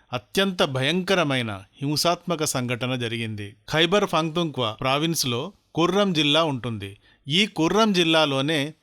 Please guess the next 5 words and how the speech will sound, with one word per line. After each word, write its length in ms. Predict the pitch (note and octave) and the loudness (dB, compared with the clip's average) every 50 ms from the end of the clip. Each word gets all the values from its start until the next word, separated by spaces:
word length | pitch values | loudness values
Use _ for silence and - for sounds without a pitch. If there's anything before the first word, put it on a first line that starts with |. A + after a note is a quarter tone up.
| - | -2
తాజాగా 540 | C#3+ C3+ C#3+ D#3+ D#3+ F#3 F#3+ F#3+ F#3 G3+ G#3 | 0 2 2 4 4 4 4 4 4 2 2
ఈ 260 | G3+ D#3 D#3+ D#3+ E3 | 0 0 0 0 0
దారుణ 440 | D#3 C3 C3 C3 C3+ D#3 F3 F3+ F3+ | 2 0 0 0 0 2 0 0 -2
సంఘటన 520 | E3 - C#3 C3 C3 C3 C#3+ C3 D3+ D3+ E3 | -2 -2 -4 -4 -2 -2 -2 -2 -2 -4 -2
జరిగింది. 600 | D#3 D3 B2+ B2 A#2+ B2 A#2 G#2+ A2 G#2 G2+ - | -2 -2 -2 -2 -4 -4 -6 -6 -8 -10 -12 -14